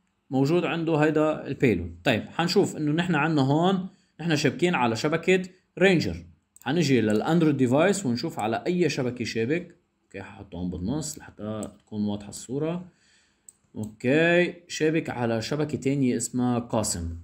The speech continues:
اوكي، يعني نحن خارج الشبكه تبعنا. هلا حنجي على البيلود، حنكبس على البيلود. خلينا نشوف سوا اول ما نكبس على البيلود شو حيصير. مثل ما شايف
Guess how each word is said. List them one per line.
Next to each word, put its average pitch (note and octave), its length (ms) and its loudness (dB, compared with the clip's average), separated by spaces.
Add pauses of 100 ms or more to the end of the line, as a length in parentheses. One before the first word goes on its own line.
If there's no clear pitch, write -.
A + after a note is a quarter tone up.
(100)
اوكي، G3 440 0 (240)
يعني G#2 280 -2
نحن D#3 380 -2
خارج F3 360 0
الشبكه B2 420 -6
تبعنا. F#2 400 -6
هلا E2 160 -8 (2000)
حنجي E3+ 760 4 (320)
على A2+ 680 0
البيلود، D3+ 720 2 (1120)
حنكبس B2+ 680 0
على G2+ 100 -8
البيلود. D#3 260 -2
خلينا F3 260 -2
نشوف C3+ 200 -6
سوا C3+ 400 0
اول A#2+ 200 -2
ما A2+ 80 -2
نكبس A2 240 -4
على F2+ 60 -12
البيلود G#2+ 220 -8
شو G#2 100 -14
حيصير. - 360 -14 (3500)
مثل D3 180 0
ما C3+ 80 6
شايف D#3+ 500 4